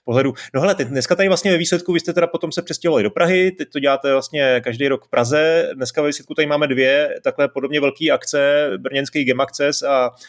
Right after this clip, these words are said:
G D S ko, tak to je, to je fajn. Jak vy vlastně fungujete dohromady? To, jsou to úplně nezávislé organizace samozřejmě, ale předpokládám, že nějak jako kooperujete v něčem, nebo, nebo minimálně se jako občas, eh,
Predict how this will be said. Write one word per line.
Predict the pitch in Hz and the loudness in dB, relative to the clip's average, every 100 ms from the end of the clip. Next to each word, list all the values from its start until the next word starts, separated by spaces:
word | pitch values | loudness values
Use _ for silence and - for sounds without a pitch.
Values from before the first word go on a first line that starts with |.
| - | -12
G | 123 127 | -2 0
D | 135 | 0
S | - | -2
ko, | 151 139 - - | -4 -6 -8 -6
tak | - | -4
to | 160 | 0
je, | 165 151 | 0 0
to | 170 | -2
je | |
fajn. | 170 - 131 160 - - | 0 2 0 -2 -8 -4
Jak | 151 | -2
vy | 214 | 0
vlastně | 196 - 165 | 0 0 -4
fungujete | 147 143 139 143 139 | -2 0 0 0 -2
dohromady? | 131 131 139 131 117 131 135 131 - - | -2 -2 0 0 0 -2 -8 -16 -16 -14
To, | 135 | -10
jsou | 165 | -4
to | 165 156 | -4 -4
úplně | 147 165 | -2 -2
nezávislé | 151 160 160 - 139 | 0 0 0 0 -2
organizace | 147 156 160 165 | 0 0 0 -2
samozřejmě, | 165 156 156 156 - | -2 -4 -2 -2 0
ale | 147 147 143 143 143 143 131 - _ - | 0 2 2 2 0 -2 -6 -14 _ -10
předpokládám, | 143 139 139 139 | -4 0 0 0
že | 143 - 151 | -4 -6 -2
nějak | 143 139 | -2 -2
jako | 143 151 139 - _ | -4 -2 -2 -4 _
kooperujete | - 143 196 190 190 180 | -2 0 2 0 0 0
v | 165 | -2
něčem, | 160 160 147 | -2 -2 -2
nebo, | 139 135 127 | 0 2 0
nebo | 131 131 | 0 -2
minimálně | 131 135 135 131 | -2 0 2 2
se | - 139 | 0 2
jako | 131 131 127 | 2 0 -4
občas, | 123 135 123 - | -4 -4 -4 -4
eh, | 131 127 127 123 | 0 2 2 2